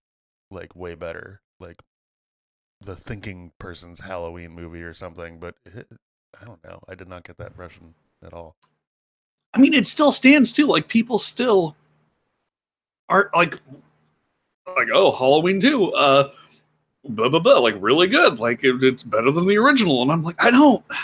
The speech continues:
Speaker 1: I thought,
Speaker 2: I
Speaker 1: yeah,
Speaker 2: don't
Speaker 1: I
Speaker 2: think
Speaker 1: thought,
Speaker 2: it is."
Speaker 1: I thought we were gonna, like, have a lot more sort of, like, Loomis talking about Myers, and there is a little bit, but it's just kind of,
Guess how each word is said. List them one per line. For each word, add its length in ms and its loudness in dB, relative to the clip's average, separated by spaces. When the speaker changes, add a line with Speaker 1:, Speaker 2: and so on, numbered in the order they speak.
Speaker 1:
I 80 -8
thought, 340 -14
Speaker 2:
I 20 -8
Speaker 1:
yeah, 140 -4
Speaker 2:
don't 100 -2
Speaker 1:
I 40 -8
Speaker 2:
think 140 2
Speaker 1:
thought, 140 2
Speaker 2:
it 220 0
is." 260 -4
Speaker 1:
I 60 -4
thought 180 -6
we 60 -10
were 120 -8
gonna, 140 -10
like, 200 -12
have 180 -14
a 80 -6
lot 360 -12
more 340 -14
sort 220 -16
of, 100 -18
like, 300 -14
Loomis 840 -12
talking 420 -14
about 260 -12
Myers, 420 -12
and 100 -16
there 100 -12
is 160 -16
a 60 -12
little 280 -12
bit, 200 -18
but 100 -20
it's 80 -20
just 160 -20
kind 220 -18
of, 100 -20